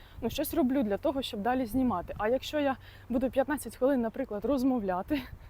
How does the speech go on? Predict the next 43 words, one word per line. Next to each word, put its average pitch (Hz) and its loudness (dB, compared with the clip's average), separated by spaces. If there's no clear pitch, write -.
<laughs> - -16
відверну 262 6
від 254 2
себе 233 2
телефон, 247 0
не 277 4
буду 226 0
бачити, 226 0
що 262 -4
там 240 0
на 226 0
екрані, 302 2
назнімаю, 240 2
е, 220 2
невідомо 247 4
що. 190 -6
Не 269 2
назнімаю, 262 4
а 220 4
просто 240 0
повідомлення 220 2
з'явиться, 285 0
перестане 220 -4
знімати 208 -4
телефон, 233 -2
і 220 -2
виявиться, 294 2
що - -2
я 254 8
нічого - 6
не 277 10
зняла. 226 8
І - 12
таке - 12
може 185 6
бути. - 0
Тобто - 0
мені 277 0
набагато 220 -2
краще 214 -2
знімати 208 2
ось 190 -2
так 190 -6